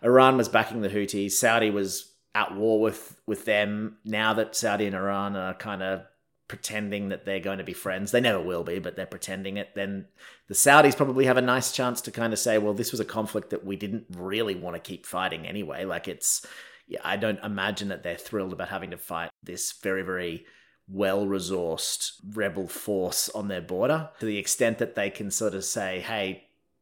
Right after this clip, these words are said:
Iran, tell your, your folks in, in Yemen to cut it out and we'll cut it out in return and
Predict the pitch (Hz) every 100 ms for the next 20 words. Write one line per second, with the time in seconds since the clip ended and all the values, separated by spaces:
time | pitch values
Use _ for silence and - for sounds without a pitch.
0 | _ 113 104 98 90 104 120 - - 110
1 | 101 101 98 92 - _ _ 113 98 -
2 | 101 98 - 95 95 82 - 98 92 95
3 | 95 98 92 87 95 87 90 - 107 92
4 | 92 90 92 92 98 - 95 87 87 90
5 | 87 - 101 95 92 87 85